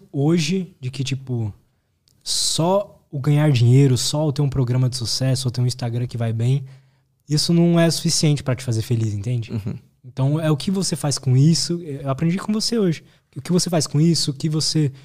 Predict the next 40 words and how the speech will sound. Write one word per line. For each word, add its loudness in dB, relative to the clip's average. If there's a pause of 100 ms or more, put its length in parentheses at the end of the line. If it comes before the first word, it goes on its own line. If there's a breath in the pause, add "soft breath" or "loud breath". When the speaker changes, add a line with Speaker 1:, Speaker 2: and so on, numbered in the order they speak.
(200 soft breath)
Speaker 1:
o -20
que -2
que -2
tá 2
em 6
volta 2
disso, 0
Speaker 2:
O -8
que -4
que -2
você 2
Speaker 1:
entende? 4
Speaker 2:
gostava 6
antes, 0
né? 2
Speaker 1:
Exato. 0
Então, 2
Speaker 2:
Já 6
Speaker 1:
as 4
Speaker 2:
te -4
fazia 4
Speaker 1:
pessoas 4
que 2
Speaker 2:
bem? 6
Speaker 1:
veem, 4
pô, 0
os 0
caras -2
tão -6
trabalhando -4
com -4
internet, -2
tão 0
ganhando 2
bem, -2
devem -2
tá -4
feliz -4
da -2
vida. -4